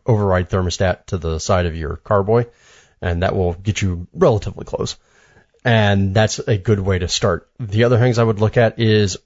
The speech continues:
what yeast culture are you using and how are you treating the yeast ahead of time. Some yeast cultures I find in particular, and I, I think Denny and I have different opinions on this one. So, like, for me, the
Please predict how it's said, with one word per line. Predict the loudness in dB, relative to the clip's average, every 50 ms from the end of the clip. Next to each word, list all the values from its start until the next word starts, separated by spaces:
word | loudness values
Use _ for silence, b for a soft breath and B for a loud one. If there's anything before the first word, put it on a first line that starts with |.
| _
what | -10 -6 -2 -2 -2 0
yeast | 0 0 0 0 0
culture | -2 -4 -4 -4 -4 -6
are | -6 -6
you | -6 -8 -8
using | -8 -8 -6 -4 -4 -4 -4 -4 -4
and | -2 -2 0 0 -2 -2
how | -2 -4 -4
are | -4
you | -4 -6 -10
treating | -10 -6 -6 -4 -2 -2 -2
the | -2 -2
yeast | -4 -6 -6 -6 -4
ahead | -4 -4 -4 -6
of | -8
time. | -6 -6 -6 -4 -6 -8 b b b b b b b b b b
Some | -4 0 0 2 2 0 0
yeast | -2 -2 -4 -2
cultures | -2 -2 0 0 0 0 2
I | 0 0 0
find | 0 -2 -2 -2
in | -2
particular, | -4 -6 -6 -4 -2 -2 -2 -2 -2
and | -4 -4 -4 -4 -4 -4 -6 -10 _ _
I, | -8 -8 -8 -6 -4
I | -2
think | 0 0 0 0 0
Denny | 0 0 0 0
and | 0 0
I | 0
have | 0 -2 -2 -4
different | -4 -6 -6 -6 -6
opinions | -4 -4 -4 -4 -4 -6 -6 -6
on | -4 -4
this | -4 -6 -4
one. | -6 -6 -6 -6 -6
So, | -2 2 2 4 4 4 2 0 0
like, | 0 0 0 0
for | 0
me, | 2 2 4 2 2 0
the | -2 -4 -2 0 2 2 2 0 -2